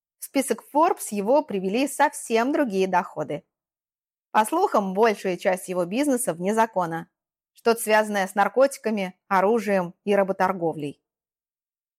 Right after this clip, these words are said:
Ну, зашибись. Я переспала с бандитом.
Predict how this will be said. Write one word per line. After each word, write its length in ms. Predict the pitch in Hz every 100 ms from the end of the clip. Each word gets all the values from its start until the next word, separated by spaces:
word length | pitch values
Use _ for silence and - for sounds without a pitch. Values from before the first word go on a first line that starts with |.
| _ _
Ну, 320 | 202 226 269
зашибись. 960 | 226 214 226 - 185 165 147 - - - _ _ _ _ _ -
Я 240 | 196 233
переспала 600 | - 220 233 - 196 254
с 60 | 247
бандитом. 720 | 208 208 220 294 - 156